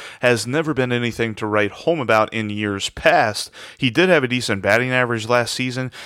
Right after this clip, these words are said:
in the minors. However, his slugging percentage was almost right there next to his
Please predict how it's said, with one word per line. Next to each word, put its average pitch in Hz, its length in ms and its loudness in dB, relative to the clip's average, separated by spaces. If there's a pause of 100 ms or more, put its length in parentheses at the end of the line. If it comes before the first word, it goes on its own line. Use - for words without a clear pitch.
(360)
in 135 140 2
the 127 60 4
minors. 143 340 -2 (240)
However, 101 440 0 (100)
his 113 160 0
slugging 120 380 0
percentage 107 500 -4
was 120 180 -6 (120)
almost 131 800 0
right 113 260 -2
there 110 180 4
next 110 560 -4
to 123 240 -2
his 110 480 0